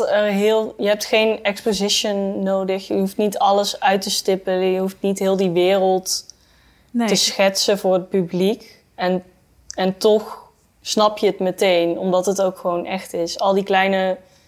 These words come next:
Speaker 1: details die ervoor zorgen dat het,
Speaker 2: Ja.
Speaker 1: dat het verhaal echt bij je binnenkomt en dat je het gelooft, die hoef je niet te faken.
Speaker 2: Nee.
Speaker 1: En dat, dat maakt dat het op,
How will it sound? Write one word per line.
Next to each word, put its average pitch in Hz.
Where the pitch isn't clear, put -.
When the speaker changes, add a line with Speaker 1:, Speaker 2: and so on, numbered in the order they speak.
Speaker 1:
details 190
die 190
ervoor 185
zorgen 185
dat 175
het, -
Speaker 2:
Ja. 233
Speaker 1:
dat 180
het 185
verhaal 190
echt 185
bij 185
je 185
binnenkomt 185
en 180
dat 175
je 190
het 185
gelooft, 180
die 185
hoef 185
je 196
niet 190
te 190
faken. 180
Speaker 2:
Nee. 226
Speaker 1:
En 180
dat, 170
dat 185
maakt 185
dat 190
het 185
op, 190